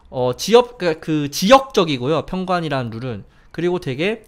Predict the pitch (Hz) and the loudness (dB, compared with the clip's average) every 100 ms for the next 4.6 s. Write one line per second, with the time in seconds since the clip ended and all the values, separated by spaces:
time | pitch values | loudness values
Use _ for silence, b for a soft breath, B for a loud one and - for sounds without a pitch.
0 | - 151 185 208 269 254 254 233 208 - | -8 -6 -4 0 6 6 6 0 -2 -4
1 | 123 127 127 - 117 123 120 190 190 160 | -6 -6 -8 -10 -8 -8 -4 -4 -2 -4
2 | 165 208 196 180 151 135 147 147 135 131 | 0 0 2 -2 -2 -4 -4 -6 -4 -4
3 | 139 139 131 120 202 190 156 131 135 123 | -4 -6 -10 -10 -6 -4 -2 -4 -4 -6
4 | 120 165 120 110 98 143 | -8 -6 -6 -6 -8 -10